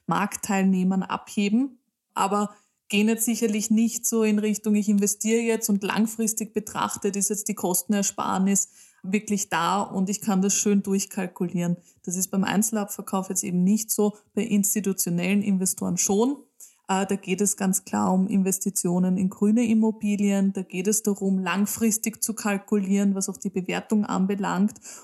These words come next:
und eventuell vielleicht einmal einen Exit zu sichern.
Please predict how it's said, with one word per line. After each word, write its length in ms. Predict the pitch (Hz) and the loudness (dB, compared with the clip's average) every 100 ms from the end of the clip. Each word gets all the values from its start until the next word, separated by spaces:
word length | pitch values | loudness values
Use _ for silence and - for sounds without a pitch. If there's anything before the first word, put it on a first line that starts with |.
| - | -2
und 220 | 220 - | -2 0
eventuell 600 | 156 196 233 226 226 196 | -2 0 0 2 0 -2
vielleicht 420 | 196 208 185 185 196 | -2 -2 0 -2 0
einmal 220 | 185 180 | 0 2
einen 320 | 175 185 185 | 0 0 -2
Exit 460 | - - - 196 - | -4 -4 -2 -2 -4
zu 280 | - - 196 | -6 -2 -2
sichern. 500 | - 180 - 170 | -2 -4 -4 -4